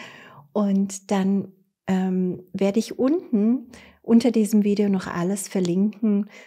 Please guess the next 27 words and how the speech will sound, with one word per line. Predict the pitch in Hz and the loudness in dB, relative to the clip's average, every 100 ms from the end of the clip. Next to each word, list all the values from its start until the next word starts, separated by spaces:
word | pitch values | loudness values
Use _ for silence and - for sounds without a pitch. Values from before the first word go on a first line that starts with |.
| - _ | -20 _
was, | 190 190 185 - - | -2 0 -2 -6 -8
ähm, | - 196 196 190 | -4 -2 -2 2
wichtig | 220 220 214 | 0 2 -2
ist | 190 196 - | 0 -2 -4
vielleicht, | 208 185 170 180 185 | -4 -4 -4 -6 -6
um | - 196 | -4 -2
vorher | 190 185 180 185 190 196 208 - | -2 -6 -6 -4 -4 -4 -6 -12
schon | - 247 226 | -6 0 2
mal | 214 | 2
gehört | 208 214 214 226 | 2 2 0 -2
zu | - 214 | -4 -2
haben | 175 190 202 | 0 -2 -2
oder | 180 196 | -2 -4
zu | 196 196 | -4 -2
wissen | 208 208 - | 0 0 -2
über | 196 208 208 | -2 0 0
das | 196 196 - | -2 -4 -2
Weltenjahr, | 180 180 196 185 185 180 | -2 0 0 0 0 -2
über | 208 226 | 0 0
den | 214 190 | 0 -2
Aufstiegsprozess, | 127 180 - 196 185 - 185 185 185 175 175 | -4 -6 -6 -8 -8 -8 -8 -6 -6 -6 -8
über | - 208 202 190 196 - - - - _ - | -8 -4 -2 -2 -6 -16 -20 -20 -20 _ -2
auch | 208 | -2
die | - 233 | 0 0
Erde | - 180 190 226 226 | 0 0 -2 0 2
im | 208 190 | 2 2
Wandel, | 175 180 226 226 185 180 | 0 2 2 2 0 -2